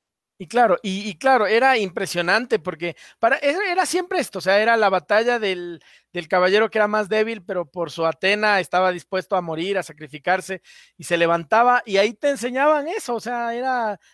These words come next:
literal, veías sangre correr, y tú con ocho años de ahí boquiabierto viendo cómo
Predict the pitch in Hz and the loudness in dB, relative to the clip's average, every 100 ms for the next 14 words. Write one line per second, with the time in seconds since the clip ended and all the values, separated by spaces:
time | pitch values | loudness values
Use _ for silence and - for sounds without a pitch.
0 | _ 185 214 175 226 226 262 240 233 247 | _ -8 -8 0 2 2 4 4 4 0
1 | - 220 247 262 - 196 196 240 262 226 | 0 0 0 -4 -2 -2 2 2 2 -2
2 | 196 175 - 262 208 226 202 202 254 - | -8 -8 -6 -6 -4 -4 -2 0 0 2
3 | 247 226 262 254 226 214 220 247 226 220 | 2 4 2 -2 -2 -2 -2 -4 -6 -6
4 | 190 202 214 233 247 220 220 226 226 226 | -2 -2 -2 -2 -4 -4 -4 -6 -6 -6
5 | 214 | -8